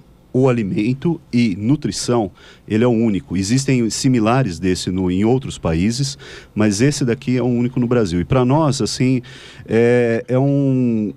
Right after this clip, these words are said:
é, nós sentimos como, assim, um coroamento de todo o trabalho que a gente vai desenvolvendo, já vem desenvolvendo há muitos anos, só que éramos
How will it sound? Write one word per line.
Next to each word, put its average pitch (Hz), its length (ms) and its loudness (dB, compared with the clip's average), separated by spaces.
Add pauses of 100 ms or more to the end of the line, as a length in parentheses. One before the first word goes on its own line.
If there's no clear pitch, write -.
(240)
é, 117 260 2
nós 127 160 0
sentimos 143 340 -2
como, 143 180 0
assim, 139 140 0
um 123 120 0
coroamento 135 560 0
de 113 100 -4
todo 147 200 -6
o 143 40 -4
trabalho 110 400 -2
que - 60 -6
a 104 40 -2
gente 101 220 -4
vai 98 160 0
desenvolvendo, 98 540 -2
já 104 160 -4
vem 113 180 -2
desenvolvendo 104 480 -2
há - 20 2
muitos 107 440 0
anos, 117 260 0
só 139 220 0
que 139 100 -4
éramos 147 480 0